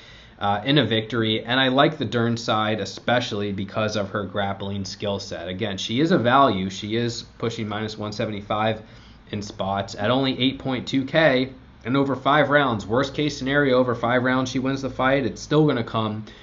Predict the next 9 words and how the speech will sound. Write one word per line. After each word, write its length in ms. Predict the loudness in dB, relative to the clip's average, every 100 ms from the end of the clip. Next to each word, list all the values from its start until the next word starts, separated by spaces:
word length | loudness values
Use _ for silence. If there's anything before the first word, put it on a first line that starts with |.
| -20 -2
from 240 | 0 0
takedowns 680 | 2 0 2 0 0 0 -4 -14 -20 -6
and 200 | -2 -2
control. 640 | -2 -6 -4 0 2 2
But 320 | 2 0 -2 -8 -20 -20 -20 -20 -16 -12 -2
Marina 380 | 2 4 4
Rodriguez 680 | 6 4 4 2 4 2 -2
gives 320 | -4 -4 0
up, 320 | 2 2 -2